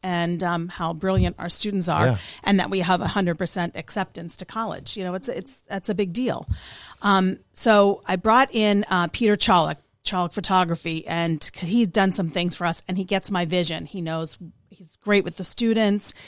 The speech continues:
Speaker 1: He gets them to do these great poses and kinda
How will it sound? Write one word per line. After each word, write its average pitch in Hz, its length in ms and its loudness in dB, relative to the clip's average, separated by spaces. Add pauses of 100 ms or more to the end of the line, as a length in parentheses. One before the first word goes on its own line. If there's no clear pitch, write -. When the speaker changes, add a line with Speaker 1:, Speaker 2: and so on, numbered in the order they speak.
(240)
Speaker 1:
He 226 120 -4
gets 208 240 2
them 208 120 4
to 208 120 4
do 190 160 2
these 185 200 -2
great 180 280 -2
poses 202 720 6
and 180 140 -4
kinda 185 360 -4